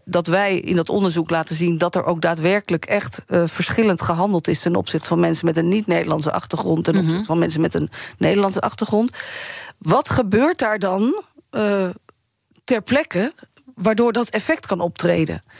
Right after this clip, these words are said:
Speaker 2: Maar dan denk ik, dat weten ze <clears throat> toch al lang met alles wat we hebben gezien. En dan toch is dat
Speaker 1: Nee,
Speaker 2: nog niet
Speaker 1: ze,
Speaker 2: door-,
Speaker 1: ze weten
Speaker 2: doordrongen.
Speaker 1: dat het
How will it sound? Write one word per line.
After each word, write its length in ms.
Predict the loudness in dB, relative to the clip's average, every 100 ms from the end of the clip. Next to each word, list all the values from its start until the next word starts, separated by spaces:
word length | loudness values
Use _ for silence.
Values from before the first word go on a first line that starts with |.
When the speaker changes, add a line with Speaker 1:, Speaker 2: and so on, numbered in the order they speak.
| -8 0
Speaker 2:
Maar 120 | 0
dan 120 | 2
denk 160 | 0 0
ik, 100 | -2
dat 160 | 0
weten 260 | 2 2 2
ze 120 | 0 -2
<clears throat> 60 |
toch 120 | -2
al 120 | 0 0
lang 260 | 2 2
met 340 | 2 0 -2 -2
alles 320 | -2 0 -2
wat 160 | -2
we 80 | 0
hebben 180 | 0 0
gezien. 380 | 0 0 -2 -6 _ _ -20 -8
En 100 | -2
dan 140 | 0 2
toch 200 | 2 2
is 120 | 2
dat 100 | 2
Speaker 1:
Nee, 100 | 2
Speaker 2:
nog 100 | 2
niet 200 | 2 0
Speaker 1:
ze, 80 | 0
Speaker 2:
door-, 120 | 0
Speaker 1:
ze 140 | 0 0
weten 300 | 0 -2 -2
Speaker 2:
doordrongen. 380 | -2 -2 -4
Speaker 1:
dat 240 | -2 0 0
het 380 | -2 -4 -10